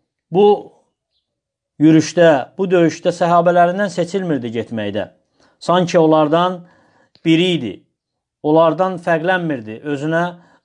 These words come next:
ayrıca dəvə götürməmişdi. Xeyr, əksinə səhabələri ilə birgə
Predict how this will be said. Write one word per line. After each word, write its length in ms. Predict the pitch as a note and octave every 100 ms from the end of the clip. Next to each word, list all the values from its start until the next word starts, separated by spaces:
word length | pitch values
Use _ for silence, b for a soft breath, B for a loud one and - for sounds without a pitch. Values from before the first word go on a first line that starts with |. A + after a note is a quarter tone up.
| -
ayrıca 420 | D#3+ D3+ D3+ F3+
dəvə 240 | D#3+ D#3 E3
götürməmişdi. 640 | E3 D#3 F3 D3 A#2 - -
Xeyr, 260 | D#3+ C3+
əksinə 400 | C3 - D3 D#3+ F3+ F3+ b b b b
səhabələri 760 | - C3 C3 C#3+ C#3+ C#3+ D3+ F3
ilə 160 | D#3 C#3+
birgə 400 | C#3 C3+ C3 D3+